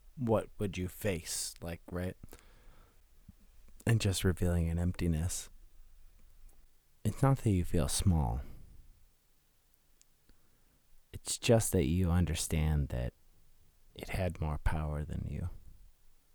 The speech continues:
Even so, as you're being pulled out of this weird muck, the shield that you had held on to your whole life is grabbing onto the kind of, like, weird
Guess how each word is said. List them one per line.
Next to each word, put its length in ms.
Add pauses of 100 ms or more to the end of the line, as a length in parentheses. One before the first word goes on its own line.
(1040)
Even 440
so, 560
as 260
you're 140
being 340
pulled 240
out 140
of 100
this 280
weird 280 (120)
muck, 520 (1600)
the 100
shield 540
that 160
you 180
had 100
held 260
on 240
to 140
your 260
whole 260
life 540 (1120)
is 440 (360)
grabbing 520
onto 560
the 260 (140)
kind 240
of, 120
like, 260
weird 260